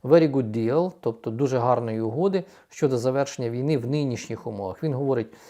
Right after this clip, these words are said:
ні росіяни нас не можуть перемогти, ні ми не можемо перемогти росіян,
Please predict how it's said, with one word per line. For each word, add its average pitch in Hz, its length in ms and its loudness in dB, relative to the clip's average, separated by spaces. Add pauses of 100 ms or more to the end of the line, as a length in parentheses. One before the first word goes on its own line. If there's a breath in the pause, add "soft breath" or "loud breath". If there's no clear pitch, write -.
(200 loud breath)
ні 180 360 2
росіяни 123 720 2
нас 120 260 -4
не 131 80 -4
можуть 135 340 -6
перемогти, 147 680 -4
ні 190 200 4
ми 123 240 2
не 110 100 -2
можемо 123 400 -4
перемогти 147 520 -4
росіян, 147 460 -4